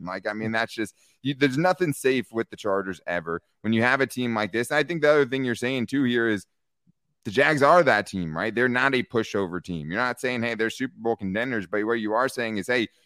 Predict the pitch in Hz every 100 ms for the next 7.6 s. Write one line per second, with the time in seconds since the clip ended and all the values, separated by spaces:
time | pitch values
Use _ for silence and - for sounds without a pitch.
0 | - 147 180 170 151 - 170 147 147 135
1 | 127 120 - 120 107 104 101 98 92 98
2 | 95 101 - 98 92 90 87 85 80 82
3 | 131 165 190 175 160 165 170 175 175 160
4 | 170 143 170 156 190 180 123 131 - _
5 | _ 147 175 165 170 151 135 135 131 135
6 | 131 120 107 98 110 85 76 - 196 180
7 | 180 - 165 160 151